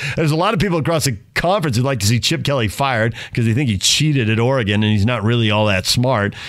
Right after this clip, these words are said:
Now he doesn't have the Nike logo behind him. And how's that going? See, it generates emotion. People would watch the game. Open it with U C L A S U. You'll still have U S C A S U in your back pocket later on.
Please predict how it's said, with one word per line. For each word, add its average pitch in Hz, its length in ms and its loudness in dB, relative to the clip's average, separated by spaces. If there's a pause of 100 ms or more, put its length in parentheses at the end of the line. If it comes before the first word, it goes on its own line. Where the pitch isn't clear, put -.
Now 139 180 0
he 139 80 0
doesn't 135 260 0
have 120 280 0
the 110 100 0
Nike 120 400 0
logo 104 280 0
behind 107 320 -2
him. 151 80 0
And 123 80 0
how's 170 180 0
that 196 240 0
going? 131 420 -2 (380)
See, 214 240 -2
it 175 80 0
generates 196 380 0
emotion. 175 500 2
People 165 220 0
would 196 100 2
watch 190 320 0
the 196 60 -2
game. 160 420 2
Open 156 300 0
it 196 180 0
with 160 100 2
U 185 140 2
C 180 140 0
L 175 120 2
A 170 180 2
S 151 200 0
U. 160 160 2
You'll 131 220 0
still 185 220 -2
have 151 180 0 (220)
U 127 140 0
S 123 100 0
C 123 180 2
A 113 80 2
S - 120 2
U 113 80 2
in 110 60 2
your 98 100 2
back 95 260 -2
pocket 95 340 0
later 92 260 2
on. 92 240 2